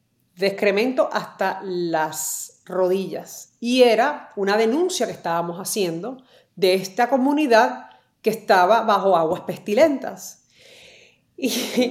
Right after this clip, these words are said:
y cuando yo me veo al aire hablando de esto, digo, "Señor", yo digo, "Dios", o sea, ¿cómo yo me, me, me estreno como periodista en Puerto Rico haciendo esta historia?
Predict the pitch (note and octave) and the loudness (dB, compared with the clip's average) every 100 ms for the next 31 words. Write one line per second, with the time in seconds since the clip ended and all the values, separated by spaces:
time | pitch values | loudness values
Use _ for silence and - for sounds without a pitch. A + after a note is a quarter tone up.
0 | - - - - B3+ B3+ A#3 A#3 A3+ A3+ | -4 -12 -16 -8 -8 6 6 8 6 6
1 | A3 C4+ F#4 E4 D#4 D4 A#3 A#3 - - | 6 6 6 10 10 10 8 6 -4 -2
2 | F#3+ F#3+ G#3 A3 G3+ F3+ G#3 G#3+ F3 F3+ | 2 6 10 10 8 6 2 -2 2 6
3 | G3+ A3+ C4 C4 D4 D4 B3 A3+ F#3 - | 8 8 8 8 6 4 2 2 0 -4
4 | - - - F3 F3+ F3 - - _ _ | -6 -6 -4 -2 -2 -2 -4 -16 _ _
5 | - F3 F3 F3 G3 A3+ - - - - | -10 -4 -2 -2 0 0 -2 -8 -10 -18
6 | _ _ _ _ _ _ - G3 D#3+ - | _ _ _ _ _ _ -10 -6 -6 -8
7 | - _ - A3+ C#4 C#4+ A3 C4+ C4 G#3+ | -20 _ 0 2 2 0 2 2 2 -4
8 | - _ _ _ _ _ _ F#3+ F#3 F#3 | -10 _ _ _ _ _ _ -14 -6 -4
9 | F3+ F3 - - F#3+ F3 E3+ - - G#3+ | -4 -6 -16 -14 -6 -6 -6 -8 -2 2
10 | D4+ G3 F#3+ F#3+ F3 E3+ E3 - F#3+ F3+ | 4 2 -2 -8 -4 -2 -2 -2 0 2
11 | F3 F3 C4+ - G#3 F#3 F#3+ E3+ - E3 | 4 4 2 0 -2 -2 -4 -6 -6 -4
12 | A3 B3 A#3+ A#3+ - - - - - - | -4 -2 -2 -2 -8 -18 -16 -16 -18 -20
13 | _ G#3+ G#3+ A#3+ C4 B3+ - G4+ C#4+ D#3+ | _ -4 0 0 0 -2 0 2 2 0
14 | - | -4